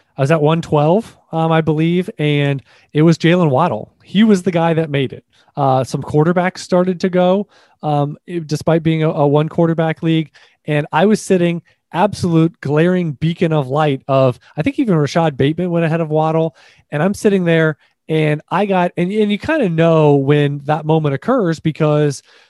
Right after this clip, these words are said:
you get a little more heat, a little more attention. You may shop picks, but when you come on the clock, you know, like, you, you check your emails, you're like, "Oh, I'm on the clock,"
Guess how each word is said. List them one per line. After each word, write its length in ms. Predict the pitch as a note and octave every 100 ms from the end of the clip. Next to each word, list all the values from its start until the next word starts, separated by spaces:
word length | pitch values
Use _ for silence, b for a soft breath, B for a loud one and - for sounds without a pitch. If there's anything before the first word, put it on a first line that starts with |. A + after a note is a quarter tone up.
| b _
you 160 | D3 F#3
get 220 | G3+ G3+ -
a 40 |
little 200 | E3+ F3+
more 160 | E3+ D#3
heat, 360 | - G3 - -
a 60 |
little 180 | D3+ E3
more 160 | D#3 C#3+
attention. 560 | - E3 E3+ B2 G#2+
You 80 | C3+
may 160 | F3+ F3
shop 420 | - - E3+ F#3 _
picks, 500 | - G3 A#2+ - - b b b -
but 220 | D#3+ E3
when 160 | D#3
you 100 | E3+
come 240 | A3+ A#3 G3
on 140 | F3+
the 80 | D#3
clock, 420 | - F3 F3 D3+
you 80 | D3
know, 200 | C#3+ D3
like, 200 | C#3 B2+
you, 200 | C#3+ C3+ b b -
you 60 |
check 240 | C#3 E3+ -
your 80 |
emails, 560 | D3+ D#3 D3+ D3+ D3 C#3+
you're 80 | C#3
like, 100 | C#3+
"Oh, 180 | A3+ B3
I'm 120 | D#3
on 100 | D#3+
the 80 | D#3+
clock," 420 | F3 G#3+ A#2